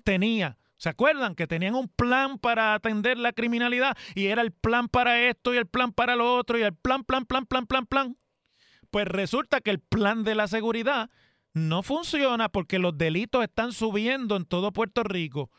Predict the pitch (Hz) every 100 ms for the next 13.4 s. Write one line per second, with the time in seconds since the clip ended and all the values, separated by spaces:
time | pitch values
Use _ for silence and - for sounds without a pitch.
0 | _ _ _ _ _ - - - 226 220
1 | 214 - 208 196 175 - 170 143 143 208
2 | 220 160 123 110 _ 175 175 170 165 156
3 | 156 143 - 277 - 190 190 220 208 175
4 | 175 156 139 175 226 - 247 240 - -
5 | 160 208 240 247 262 233 - 185 170 208
6 | 202 175 165 196 226 202 180 208 247 -
7 | - - 180 180 214 175 170 202 233 170
8 | 220 277 233 220 - 175 165 143 127 -
9 | - - - 156 165 151 156 240 - 180
10 | 170 180 226 208 147 135 - 160 - 233
11 | - - 185 165 208 254 214 175 160 151
12 | - 196 277 285 208 185 175 240 - -
13 | 170 156 - -